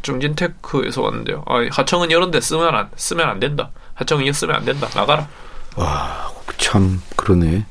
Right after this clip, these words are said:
Speaker 1: 어, 그러니까 그분들의
Speaker 2: 음.
Speaker 1: 나름의 논리는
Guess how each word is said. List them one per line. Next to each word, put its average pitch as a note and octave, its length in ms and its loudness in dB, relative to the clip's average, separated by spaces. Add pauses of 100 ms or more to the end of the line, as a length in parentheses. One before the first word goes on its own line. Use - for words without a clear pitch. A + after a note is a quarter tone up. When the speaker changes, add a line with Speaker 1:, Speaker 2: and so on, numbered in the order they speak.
(120)
Speaker 1:
어, A#2+ 420 -2
그러니까 B2+ 340 0
그분들의 E3+ 1200 6
Speaker 2:
음. E2+ 200 0 (280)
Speaker 1:
나름의 E3 380 6
논리는 C#3+ 320 4